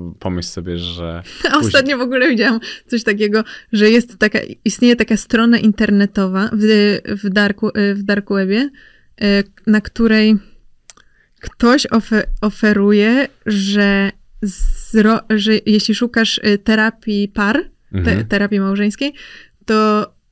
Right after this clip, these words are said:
Speaker 2: że ta osoba będzie tym terapeutą, ale że będzie po twojej stronie. W sensie, że będzie
Speaker 1: <laughs>
Speaker 2: tak robić, że, że ty wygrywasz, wiesz. I to jest normalnie taka strona z profesjonalną ofertą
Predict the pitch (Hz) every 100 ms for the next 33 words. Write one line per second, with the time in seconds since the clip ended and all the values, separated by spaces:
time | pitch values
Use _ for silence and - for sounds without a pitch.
0 | - 214 202 208 - 220 - 208 226 214
1 | 208 202 202 - _ 185 202 180 220 247
2 | 226 214 202 - 220 202 - - 214 202
3 | - 214 202 202 - 254 330 - _ 226
4 | 220 220 233 233 240 - 226 220 - -
5 | 214 185 180 - 160 220 285 277 - 330
6 | 320 320 277 254 262 269 277 247 349 -
7 | 302 - - 403 - 254 262 294 262 254
8 | 269 269 214 202 - 240 233 240 285 311
9 | 277 233 262 311 294 254 - 262 247 254
10 | 311 - 277 240 226 247 277 285 311 302
11 | 294 247 220 208 214